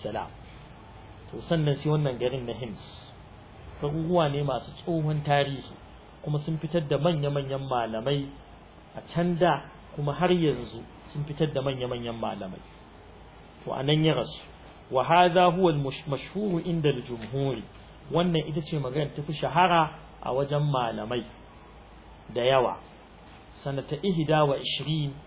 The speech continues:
a shekara ta ashirin da ɗaya bayan hijira Annabi sallallahu alaihi wasallam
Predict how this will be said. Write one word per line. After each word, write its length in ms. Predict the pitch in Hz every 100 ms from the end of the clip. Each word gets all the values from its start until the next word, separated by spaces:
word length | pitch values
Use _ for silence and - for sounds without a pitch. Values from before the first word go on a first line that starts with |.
| -
a 60 | 117 -
shekara 460 | 120 156 143 123
ta 380 | 147 143 139 135 - - - - - -
ashirin 480 | - - 131 147 135
da 80 | 113
ɗaya 280 | 104 101 87 -
bayan 280 | 127 131 127
hijira 320 | 131 123 135 123
Annabi 460 | 120 120 139 127 117 - - - -
sallallahu 540 | 135 127 117 117 113 107
alaihi 300 | 107 113 110
wasallam 480 | 104 165 170 156